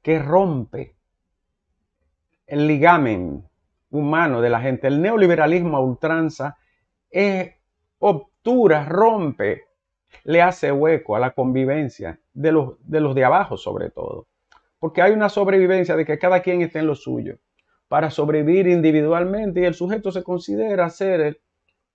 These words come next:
el activo único y responsable de su propia existencia. Y no es así.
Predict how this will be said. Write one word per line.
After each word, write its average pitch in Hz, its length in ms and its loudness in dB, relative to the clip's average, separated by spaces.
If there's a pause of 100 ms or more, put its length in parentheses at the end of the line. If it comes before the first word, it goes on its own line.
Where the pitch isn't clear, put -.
(1500)
el 160 180 -2
activo 202 440 0
único 233 560 2
y 196 60 6
responsable 180 720 0
de 151 100 2
su 147 220 -10
propia 165 320 0
existencia. - 760 -10
Y 156 140 -2
no 165 140 0
es 156 80 -4
así. - 360 -14